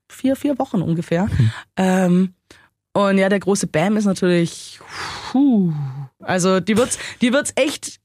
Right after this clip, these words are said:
Speaker 1: sowas von speiübel, weil du denkst, okay, gleich, gleich wird er sagen, Leute, ich bin gar nicht der, für den ihr mich haltet. Eine völlig andere Person.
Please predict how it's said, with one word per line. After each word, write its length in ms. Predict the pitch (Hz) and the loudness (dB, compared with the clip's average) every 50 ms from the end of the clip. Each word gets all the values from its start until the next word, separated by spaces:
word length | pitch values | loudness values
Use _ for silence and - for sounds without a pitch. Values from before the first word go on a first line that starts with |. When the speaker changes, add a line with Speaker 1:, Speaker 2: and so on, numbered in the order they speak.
| _ _ | _ _
Speaker 1:
sowas 320 | _ - - 294 302 320 - | _ -6 -2 0 0 -2 0
von 200 | - 311 269 269 | -2 -2 -2 -2
speiübel, 640 | - - - 262 294 285 - 247 294 277 262 277 277 | -2 -2 0 0 0 0 0 0 0 2 2 2 2
weil 100 | 262 269 | 2 2
du 40 | 247 | 2
denkst, 220 | 254 262 247 - - | 2 0 0 -2 -4
okay, 220 | 247 - - 240 | -4 -4 -4 -4
gleich, 240 | - 208 208 226 - - _ _ | -2 -2 -2 -2 -4 -8 _ _
gleich 260 | - - 214 277 - - | -4 -2 0 0 0 0
wird 160 | 233 233 254 | -2 0 0
er 80 | 240 | 0
sagen, 400 | 226 233 226 247 262 247 226 - - _ | 0 0 0 2 2 2 0 -2 -4 _
Leute, 320 | - 220 214 233 - - - | 0 0 2 2 0 -2 -4
ich 240 | - - 208 - - | -4 -4 -6 -6 -4
bin 200 | - 233 240 240 | -2 -2 -2 -2
gar 180 | - - - - | -4 -4 -4 -4
nicht 220 | - - - - | -6 -8 -4 -2
der, 120 | - 240 | -2 -2
für 100 | - 240 | -2 -4
den 160 | - - 247 240 | -6 -4 -4 -4
ihr 80 | - | -4
mich 160 | 262 247 - | -6 -6 -4
haltet. 320 | - - 262 - - - - | -2 -2 -2 -2 -2 -2 0
Eine 100 | 220 233 | 0 0
völlig 480 | - - - - 269 247 254 - - | 0 -2 -4 -2 -2 -2 -2 -4 -4
andere 220 | 240 254 247 240 226 | -4 -4 -4 -4 -6
Person. 500 | - - 240 226 - 254 240 247 214 | -4 -4 -4 -4 -2 0 2 2 2